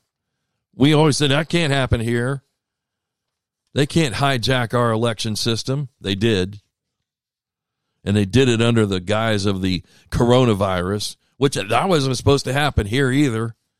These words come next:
This is America. We're, we're exempt from all that. We have an exemption clause from God that says we, it won't happen here. My pastor told me so. He lied.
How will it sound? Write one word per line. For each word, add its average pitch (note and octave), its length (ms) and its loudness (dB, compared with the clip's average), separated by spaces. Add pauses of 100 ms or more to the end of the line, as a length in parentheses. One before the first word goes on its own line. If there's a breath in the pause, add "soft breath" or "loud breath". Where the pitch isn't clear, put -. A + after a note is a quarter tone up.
(380)
This D3+ 180 -2
is E3+ 120 0
America. C#3 680 0 (120)
We're, C#3+ 260 4
we're E3+ 200 4
exempt C#3 440 -2
from D3+ 160 2
all C3+ 180 4
that. A2+ 260 0 (180 soft breath)
We D#3 160 6
have D3+ 200 2
an B2+ 100 0
exemption C#3 540 -2
clause F3+ 320 0
from D#3 160 -4
God D3+ 400 -2 (160 loud breath)
that C3+ 180 0
says D3+ 240 0 (160 loud breath)
we, D#3 220 4 (100)
it C#3+ 300 0
won't F#3+ 220 -2
happen F3 280 -2
here. C#3 160 0
My A#2+ 160 0
pastor F3 460 0
told E3+ 260 4
me B2 120 0
so. A2 360 -2 (2000)
He G2+ 140 -4
lied. D#2 420 -6